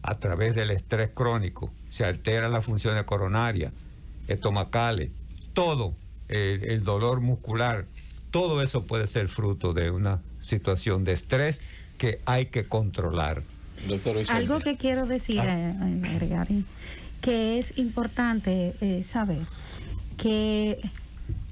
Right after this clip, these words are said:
Speaker 3: el estrés, eh, esa sintomatología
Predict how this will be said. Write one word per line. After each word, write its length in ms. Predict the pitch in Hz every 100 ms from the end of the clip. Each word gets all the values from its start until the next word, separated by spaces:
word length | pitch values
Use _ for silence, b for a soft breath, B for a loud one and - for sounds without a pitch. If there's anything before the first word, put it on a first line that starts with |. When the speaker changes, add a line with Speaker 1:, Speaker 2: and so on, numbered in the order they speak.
| -
Speaker 3:
el 160 | 208
estrés, 680 | 226 214 - 262 254 196 196 - - - -
eh, 200 | 180 175 - -
esa 280 | 202 196 240
sintomatología 1160 | 220 226 220 208 208 202 196 202 196 190 175